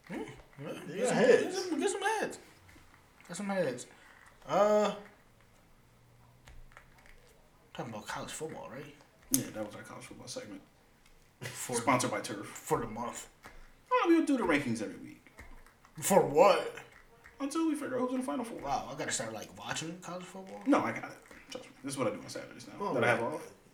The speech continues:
Speaker 1: 'Cause the
Speaker 2: Alabama
Speaker 1: only Cal-,
Speaker 2: will be in there.
Speaker 1: only, hey, Calvin Ridley, come to Buffalo.
Speaker 3: Who?
Speaker 1: Calvin Ridley. Is he good?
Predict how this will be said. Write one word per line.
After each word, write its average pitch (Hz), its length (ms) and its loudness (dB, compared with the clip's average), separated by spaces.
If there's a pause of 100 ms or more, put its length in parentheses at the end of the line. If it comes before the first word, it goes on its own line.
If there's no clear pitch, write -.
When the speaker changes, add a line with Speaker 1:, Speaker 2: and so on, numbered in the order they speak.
(680)
Speaker 1:
'Cause 143 120 -8
the 131 40 -4
Speaker 2:
Alabama 180 200 6
Speaker 1:
only - 100 6
Cal-, 165 140 8
Speaker 2:
will 92 60 -2
be 92 120 -6
in 92 60 -6
there. 180 200 -8
Speaker 1:
only, 208 340 -2 (520)
hey, 240 260 4
Calvin 226 280 6
Ridley, 202 260 6
come 170 280 -2
to 170 100 -4
Buffalo. - 520 -8 (1040)
Speaker 3:
Who? 349 240 0 (360)
Speaker 1:
Calvin 165 260 0
Ridley. 131 320 -4 (1040)
Is 131 80 -4
he 151 80 -4
good? 165 360 6